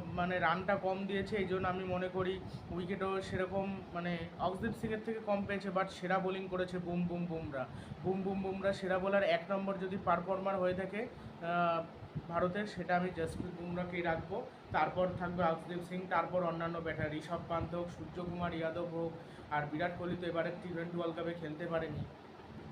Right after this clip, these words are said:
অন্যবার যেমন একাই টেনে যায়, এইবার আর একা টানতে পারেনি, এইবার ঋষভ পান্ত ভালো খেলেছে। ঋষভ পান্ত, সূর্যকুমার যাদব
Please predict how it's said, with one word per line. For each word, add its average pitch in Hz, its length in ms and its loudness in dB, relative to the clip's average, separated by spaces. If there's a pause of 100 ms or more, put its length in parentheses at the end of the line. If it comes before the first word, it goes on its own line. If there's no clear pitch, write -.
(220)
অন্যবার 190 420 6
যেমন 196 260 4
একাই 190 360 6
টেনে 190 260 2
যায়, 156 240 2 (260)
এইবার 180 380 6
আর 180 100 8 (300)
একা 165 200 2
টানতে 175 360 2
পারেনি, 185 340 0
এইবার 180 320 2
ঋষভ 185 320 -4
পান্ত 180 240 0
ভালো 165 280 -2
খেলেছে। 147 340 -4 (420)
ঋষভ 175 340 0
পান্ত, 196 280 4
সূর্যকুমার 180 500 0
যাদব 185 200 0